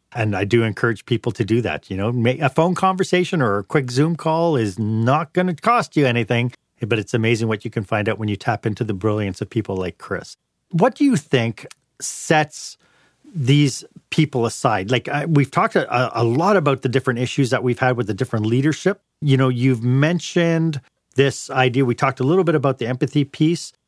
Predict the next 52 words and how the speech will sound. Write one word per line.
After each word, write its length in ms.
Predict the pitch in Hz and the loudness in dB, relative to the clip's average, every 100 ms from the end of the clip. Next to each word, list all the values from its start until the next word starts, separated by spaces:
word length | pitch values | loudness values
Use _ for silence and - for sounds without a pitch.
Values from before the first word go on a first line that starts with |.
| - | -2
this 240 | 127 - | -2 2
little 200 | 151 139 | 0 0
idea 400 | 120 131 120 135 | 0 0 2 2
about 220 | 123 113 98 | 2 -2 -2
becoming 420 | 117 - 123 117 | -2 -2 -2 0
more 200 | 117 113 | 0 0
of 100 | 95 | -2
a 60 | |
coach 580 | 82 - 123 156 202 - | -8 -4 0 0 0 -8
rather 280 | 123 120 117 | -2 0 0
than 280 | 110 110 107 | 0 -2 -2
a 100 | 110 | -6
push. 460 | 98 - 175 220 - _ _ | -10 -2 0 0 -8 _ _
We've 180 | 143 135 | 0 4
also 280 | 156 185 196 | 2 4 0
talked 360 | - 165 165 139 | 0 -2 0 0
a 40 | |
lot 240 | 131 170 | 2 4
of 120 | 185 131 | 2 0
what, 240 | 147 143 | -2 -2
a 140 | - | -8
lot 240 | - 175 240 | 0 2 2
of 80 | 196 | 2
innuendos 600 | 180 170 139 156 196 127 | 2 4 4 4 2 0
that 80 | 120 | 0
you've 160 | 113 | -2
brought 240 | 104 113 - | 0 0 -2
forward 260 | 226 233 | 0 2
are 80 | 123 | 2
really 340 | 123 220 285 208 | -2 -2 0 0
about 260 | 123 131 | 2 0
values. 1080 | 95 98 143 190 240 123 71 64 - - - _ _ _ _ _ | -2 -4 0 2 2 0 -4 -14 -18 -18 -18 _ _ _ _ _
What 180 | 190 240 | -2 0
do 80 | - | 2
you 80 | 226 | 2
think 220 | 196 160 | 2 0
at 120 | 175 | 0
the 100 | 143 | 2
end 120 | 147 | 2
of 60 | 139 | 2
the 100 | 127 | 2
day 260 | 120 131 117 | 2 2 2
will 180 | 110 | 0
set 400 | 104 - 143 - | -4 -2 -2 0
this 200 | 139 123 | -2 0
new 320 | 131 127 139 - | 2 2 2 0
era 260 | 131 120 113 | 0 2 0
leader 420 | 110 117 110 98 | 0 0 0 -4
apart 420 | 104 - 113 104 | -6 -4 -2 -2
from 260 | - 113 104 | -2 -4 -2
everybody 420 | 113 104 98 90 85 | -4 -4 -4 -6 -10
else? 260 | - - | -14 -20